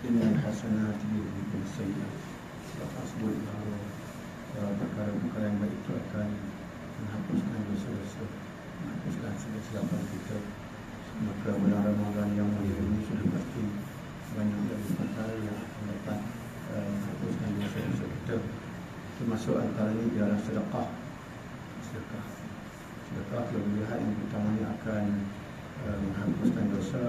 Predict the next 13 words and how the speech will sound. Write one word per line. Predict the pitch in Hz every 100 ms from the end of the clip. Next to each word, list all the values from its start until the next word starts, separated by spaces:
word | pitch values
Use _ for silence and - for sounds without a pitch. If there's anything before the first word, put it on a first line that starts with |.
| 113
bagaikan | 104 101 - - 104 - - - - - - - -
api | 107 104 - 123 123 - - - - - - - - - -
padam | 107 110 113
dengan | 110 107 -
air. | 104 101 - - - - - - - - - -
Kemudian | - 98 101 123
kita | 131 113 104
lihat | 104 - 107 104
juga | 113 110
bagaimana | 107 110 107 107 107 104 104 104 - - - - -
kalau, | 107 101 101 98 98
apa | 95 92 90 -
nama, | 104 104 101